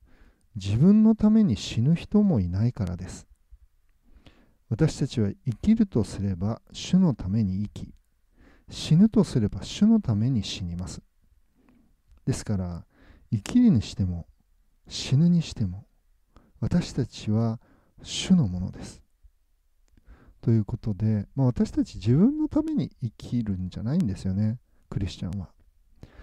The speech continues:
神様を喜ばせるために生き、そしてそのために死ぬんだ。命も投げ出すんだということ。それが私たちクリスチャンの歩みなんですね。で、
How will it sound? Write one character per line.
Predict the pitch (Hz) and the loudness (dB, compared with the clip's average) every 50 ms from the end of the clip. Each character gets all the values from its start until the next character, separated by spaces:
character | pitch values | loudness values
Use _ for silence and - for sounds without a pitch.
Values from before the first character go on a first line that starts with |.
| - - _ _ _ _ - | -20 -20 _ _ _ _ 0
神 | - 208 233 285 285 | 4 4 4 4 2
様 | - - 220 185 139 120 | 2 2 2 4 4 4
を | 135 160 131 | 4 4 4
喜 | 98 98 107 110 - - 135 | 4 2 0 0 0 -2 -4
ば | 131 147 135 | -2 -2 -6
せ | - - 180 | -4 -4 -2
る | 160 131 | -2 -2
た | - 110 107 | -4 -4 -4
め | 127 156 | -4 -2
に | 151 110 - - - | -4 -4 -6 -8 -10
生 | 117 - _ _ | -12 -12 _ _
き、 | - 101 92 90 107 - _ _ _ _ _ _ _ _ - | -8 -6 -6 -6 -8 -12 _ _ _ _ _ _ _ _ -10
そ | - - | -8 -8
し | - | -6
て | - 147 | -6 -10
そ | - - 156 | -4 -2 0
の | 165 160 | 0 0
た | 151 165 165 | 0 0 0
め | 170 175 170 | 0 2 2
に | 165 170 160 - | 2 0 0 0
死 | - - - - 107 | -2 -6 -2 -2 0
ぬ | 117 131 165 | 2 2 2
ん | 180 147 | 2 0
だ。 | 101 - - - - _ _ _ _ _ _ _ _ _ _ _ _ _ _ _ - - | -2 -6 -10 -14 -20 _ _ _ _ _ _ _ _ _ _ _ _ _ _ _ -4 -2
命 | 131 175 208 196 - - | 2 2 2 2 0 -2
も | 117 101 87 | -6 -4 -4
投 | 85 85 92 | -6 -8 -8
げ | 107 120 | -6 -4
出 | 135 151 | -4 -4
す | - - - 180 | -6 -4 -2 -2
ん | 175 135 | -2 -2
だ | 95 82 82 _ _ | -4 -8 -10 _ _
と | - 123 | -12 -10
い | 120 | -10
う | - | -8
こ | - 113 - | -8 -10 -8
と。 | - 110 104 113 _ _ - - - - _ | -8 -12 -12 -12 _ _ -20 -20 -20 -20 _
そ | - - 208 | -6 -2 2
れ | 214 240 247 | 2 2 2
が | 262 277 262 127 | 2 0 2 2
私 | 107 - - 113 - - | 0 0 -4 -8 -8 -8
た | - 98 | -10 -10
ち | - - - | -10 -8 -10
ク | - | -8
リ | - 95 | -8 -8
ス | 95 - | -8 -8
チ | - | -8
ャ | 107 98 | -8 -6
ン | 101 | -4
の | 139 156 120 | -4 -2 -2
歩 | 95 92 90 90 | -2 -2 -4 -4
み | 92 90 - _ _ _ | -6 -8 -10 _ _ _
な | - 85 80 | -14 -14 -14
ん | 87 | -14
で | - - | -16 -16
す | - - | -12 -8
ね。 | 107 110 113 117 _ _ _ _ _ _ _ _ _ _ _ _ _ _ _ _ - - - _ - _ _ - - - _ _ _ _ _ _ _ _ _ _ - - | -6 -6 -6 -6 _ _ _ _ _ _ _ _ _ _ _ _ _ _ _ _ -20 -20 -20 _ -20 _ _ -20 -20 -20 _ _ _ _ _ _ _ _ _ _ -12 -8
で、 | 160 147 151 131 117 | -2 0 0 0 0